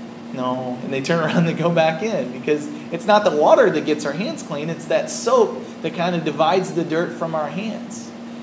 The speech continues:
And it's important because there's impurities, there's things that we touch that if they get into our digestional tract,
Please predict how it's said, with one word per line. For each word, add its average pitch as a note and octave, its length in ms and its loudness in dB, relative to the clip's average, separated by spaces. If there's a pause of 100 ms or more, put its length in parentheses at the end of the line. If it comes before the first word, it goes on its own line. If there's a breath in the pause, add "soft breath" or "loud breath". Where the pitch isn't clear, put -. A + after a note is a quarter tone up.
(120 loud breath)
And E3 140 -2
it's F#3 140 0
important A3 500 2
because D3+ 300 -2
there's E3+ 200 2
impurities, E3+ 600 2
there's - 180 -6
things G#3 260 -2
that F#3 80 2
we F3 140 0
touch - 440 -2 (320 loud breath)
that D3+ 100 0
if E3 140 -4
they E3+ 100 2
get F#3+ 220 4
into G3 260 2
our E3 140 4
digestional D3+ 840 0
tract, C#3 440 2